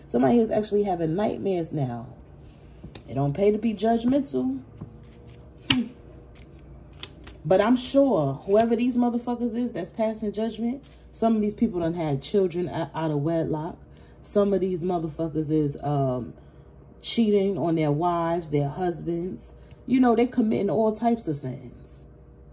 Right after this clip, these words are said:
But, you know, they make an exception for the sins that they commit.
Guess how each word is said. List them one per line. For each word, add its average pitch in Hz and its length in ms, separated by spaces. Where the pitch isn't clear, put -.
But, 165 320
you 208 160
know, 175 400
they 190 240
make 233 200
an 170 100
exception 202 540
for 170 120
the 156 60
sins 185 380
that 143 140
they 180 140
commit. 120 460